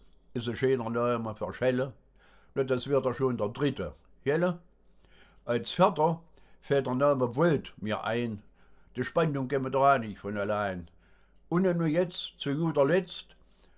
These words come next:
hab ich den Namen Ohm gesetzt. So nennt man doch auch den Widerstand, das ist der allerwärts bekannt. Alle Namen, von denen ich hier, da hier rede,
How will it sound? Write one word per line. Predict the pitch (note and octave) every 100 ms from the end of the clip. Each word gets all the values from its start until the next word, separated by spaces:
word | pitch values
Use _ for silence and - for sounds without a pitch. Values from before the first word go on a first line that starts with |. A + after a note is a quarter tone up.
| _ -
hab | C3 D#3
ich | -
den | C3+
Namen | C#3+ D#3 C#3 - -
Ohm | F#3 E3+ A#2+ E2
gesetzt. | A2+ G2 A2+ G2+ - - - _ _ _
So | - B2+
nennt | C#3+ F3 F3
man | C#3+
doch | C#3+ C3
auch | D3 D3
den | A#2 A#2+
Widerstand, | G3 D#3+ C#3+ - D#3 D3+ C#3+ - _
das | - A#2
ist | C#3 -
der | A#2
allerwärts | C3+ B2 B2 B2 -
bekannt. | - B2 B2 A2 F2+ D#2+ - D3+ _ - _ -
Alle | F3 F3+
Namen, | F3+ F3+ D#3+ D3+ C3 _
von | - B2+
denen | B2+ C#3
ich | C#3 A#2
hier, | C3+ C3 B2 -
da | - A2
hier | A#2+ B2+ G#2+
rede, | D3+ C#3+ C3+ D#3 D3+